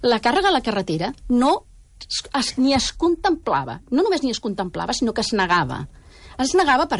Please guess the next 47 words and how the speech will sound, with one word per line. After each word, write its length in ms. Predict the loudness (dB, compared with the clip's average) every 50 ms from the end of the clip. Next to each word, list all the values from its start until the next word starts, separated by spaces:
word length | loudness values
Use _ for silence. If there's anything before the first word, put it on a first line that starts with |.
| -4
què? 160 | -6 -6 -6 -6 -12 -18 -20 -20 -14 -4
Perquè, 300 | -2 -2 -2 0 -2 -2 -2 -2 -12 -8
eh, 140 | -4 -4 -4
et 200 | -2 -2 -2 0 2
deien 240 | 2 2 4 2
el 60 | 2 0
que 60 | -2 -4
et 20 | -4
havien 180 | -4 -2 -2 -2
dit 140 | -2 -2 -4
ja 80 | -4 -2
sempre 320 | 0 0 -2 0 -2 -4
que 60 | -4 -2
havia 120 | -2 -2 -2
aparegut 380 | -2 -4 -4 -4 -6 -4 -4 -4
el 40 | -4
cotxe 160 | -4 -6 -4 -4
elèctric. 340 | -4 -6 -6 -8 -6 -2 -2
I 20 | -2
aquí 160 | 0 0 0
és 100 | 2 2 2
on 80 | 0 -2 0
parles 220 | 0 0 0 2 -2
de 80 | -2 0
teories 280 | 0 2 2 2 0 0
de 60 | -2
la 100 | -4 -2
conspiració, 500 | -2 -2 -2 -2 -2 -2 -2 0 0 0 0
jo 100 | 0 0
també 180 | 0 0 -2 0
te'n 160 | 0 -2 0
parlo, 360 | 2 2 2 2 0 -4 -6 -8 -10 -10 -6 -2
però 140 | 2 2 4
a 20 |
l'altra 280 | 4 2 2 0 0 0
banda. 360 | 0 0 0 -2 -4 -4 -6 -8 -10 -10 -12 -12 -4 -4
Es 140 | -2 0 2
negaven 320 | 2 4 4 4 4 4 4
i 60 | 2
es 80 | 2
deia 160 | 0 0 0 0
el 60 | 0
següent, 260 | -2 -4 -4 -4 -6 -2 -2
"És 160 | -2 -2 0
que 120 | 0 2
no 100 | 2 2 0
calen. 460 | -2 -6 -6 -8 -10 -12 -12 -14